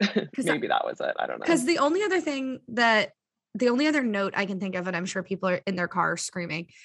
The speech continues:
Speaker 2: is when Elizabeth sent the note that said, "Run," to Peter, but that's the only note, but that's not
Speaker 1: Yeah,
Speaker 2: funny.
Speaker 1: that wasn't
Speaker 2: <laughs> That's
Speaker 1: it.
Speaker 2: not funny, and that wasn't
Speaker 1: I think
Speaker 2: early.
Speaker 1: there was a lot of notes this season, but I, I, maybe that was one I was thinking of. I don't
Speaker 2: Yeah.
Speaker 1: know. It was funny.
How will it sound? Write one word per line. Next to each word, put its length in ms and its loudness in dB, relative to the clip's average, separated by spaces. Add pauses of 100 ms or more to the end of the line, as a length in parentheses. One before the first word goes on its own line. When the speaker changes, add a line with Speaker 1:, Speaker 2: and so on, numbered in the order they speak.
(300)
Speaker 2:
is 280 4
when 560 0 (240)
Elizabeth 520 2
sent 180 -4
the 80 -2
note 220 -4 (100)
that 240 -4
said, 340 0
"Run," 640 2 (200)
to 100 -4
Peter, 400 2
but 120 -4
that's 180 4
the 80 2
only 180 0
note, 480 0
but 80 6
that's 160 10
not 60 10
Speaker 1:
Yeah, 140 8
Speaker 2:
funny. 220 6
Speaker 1:
that 180 0
wasn't 600 -4
Speaker 2:
<laughs> 80 -18
That's 240 2
Speaker 1:
it. 60 2
Speaker 2:
not 100 0
funny, 320 0
and 140 4
that 140 6
wasn't 260 2
Speaker 1:
I 40 4
think 80 4
Speaker 2:
early. 140 -2
Speaker 1:
there 120 6 (100)
was 100 -10
a 120 4
lot 280 4
of 120 4
notes 300 -8
this 160 -6
season, 400 -8
but 200 -6 (180)
I, 320 2 (160)
I, 260 0 (100)
maybe 220 0
that 140 4
was 100 -6
one 140 -8
I 20 -6
was 80 -10
thinking 220 -8
of. 100 -6 (420)
I 40 -8
don't 100 0
Speaker 2:
Yeah. 60 -6
Speaker 1:
know. 100 -8
It 60 2
was 180 4
funny. 380 -4